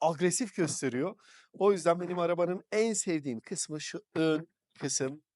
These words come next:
beni benden alıyor. Sanki böyle,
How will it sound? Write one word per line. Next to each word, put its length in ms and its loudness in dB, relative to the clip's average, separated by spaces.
beni 420 -2
benden 520 0
alıyor. 540 -10
Sanki 380 -6
böyle, 300 2